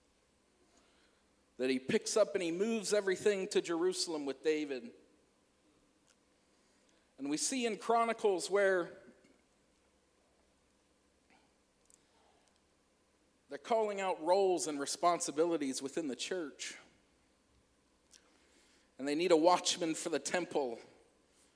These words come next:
And Obed-Edom raises his hand and says, "I'll do anything to serve this God."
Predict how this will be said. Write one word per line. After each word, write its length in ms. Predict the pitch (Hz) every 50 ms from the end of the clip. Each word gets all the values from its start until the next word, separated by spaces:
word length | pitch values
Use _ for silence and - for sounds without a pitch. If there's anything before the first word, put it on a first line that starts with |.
| _ -
And 100 | 131 139
Obed-Edom 680 | 156 175 160 160 156 165 170 170 160 147 135 131 113 - - - - _ _ _ _ _ _ _ _ _ _ _ _ _ _ _ _ _ _ _ _ _ _ _ _ -
raises 400 | 127 143 147 143 139 143 135 135
his 120 | 120 -
hand 480 | - 151 151 147 143 135 127 117 107 - - - - _ _ _ _ _ _ _ _ _ _ _ _ _ _ _ _ _ _ _ _ _ _ _ _ _ _ _ _ _ _ _ _ _ -
and 100 | 107 -
says, 300 | - - 135 127 123 131
"I'll 140 | 131 139 131
do 160 | 135 135 139
anything 420 | 143 143 139 131 - 151 147 139 131
to 60 | 127
serve 400 | - - 170 165 160 147 131 127
this 160 | 143 - -
God." 500 | - 147 143 135 131 117 117 117 110